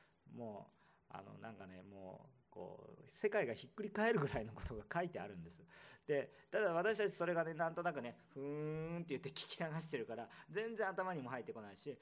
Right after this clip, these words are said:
霊的にこの事実が分かんないんですけれども、御言葉読ん-、読んでみてください。もうびっくりすることが書いてあるんです。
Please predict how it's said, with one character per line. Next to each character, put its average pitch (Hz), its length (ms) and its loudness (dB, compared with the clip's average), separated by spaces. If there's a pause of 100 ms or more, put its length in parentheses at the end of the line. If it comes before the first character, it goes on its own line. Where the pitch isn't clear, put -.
(140)
霊 165 140 0
的 165 180 -4
に 151 180 -4
こ 151 100 -2
の 143 140 -4
事 135 100 -8
実 131 200 -10
が 104 80 -12 (200)
分 143 160 -2
か 196 100 -4
ん 180 60 -4
な 127 80 -2
い 98 60 -8
ん 95 40 -14
で 98 80 -14
す 92 80 -18
け 107 80 -14
れ 95 100 -14
ど 98 80 -18
も、 104 120 -20 (320)
御 170 220 0
言 196 100 2
葉 165 120 2
読 196 200 2
ん-、 202 160 -2 (220)
読 196 200 4
ん 196 40 2
で 151 100 6
み 113 100 0
て 107 100 0
く 104 60 -2
だ 101 120 -2
さ 101 120 -12
い。 101 40 -12
も 113 140 -8
う 113 40 -10
び 160 140 -4
っ - 20 -6
く 247 140 -6
り 226 100 0
す 143 100 2
る 127 60 4
こ 120 100 0
と 113 80 0
が 98 100 -4 (340)
書 135 80 -2
い 107 40 -4
て - 120 -12
あ 92 40 -10
る 90 60 -18
ん - 100 -20
で - 80 -20
す。 - 140 -20